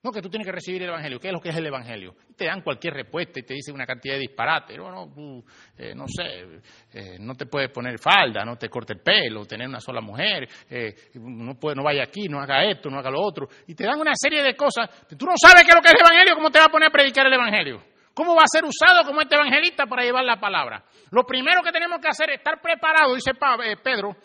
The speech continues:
léalo ahí en su Biblia, Primera de Pedro tres quince, y márquelo. Estar preparados para presentar defensa ante el que nos demande razón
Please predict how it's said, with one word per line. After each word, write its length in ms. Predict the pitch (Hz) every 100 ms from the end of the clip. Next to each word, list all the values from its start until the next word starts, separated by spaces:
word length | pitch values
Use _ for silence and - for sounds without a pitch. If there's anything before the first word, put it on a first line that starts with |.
| _
léalo 260 | 180 254 269
ahí 240 | 269 233
en 80 | 156
su 140 | 143 214
Biblia, 300 | 240 135 104 _
Primera 280 | 220 240 277
de 80 | 269
Pedro 240 | 269 254
tres 180 | 233 233
quince, 260 | 254 196
y 40 | 175
márquelo. 420 | 254 254 139 101 _ _ _ _ _ _ _ _ _ _ _ _ _ _
Estar 560 | - 254 - 330 349 349
preparados 840 | 302 302 - 277 311 381 339 247 - - - - _ _
para 260 | - 269 269
presentar 580 | 285 254 254 247 320 330
defensa 560 | 320 - 339 339 247
ante 220 | 240 226 226
el 80 |
que 140 | 226 240
nos 280 | 240 - -
demande 480 | 214 247 311 330 302
razón 600 | 247 220 - 339 359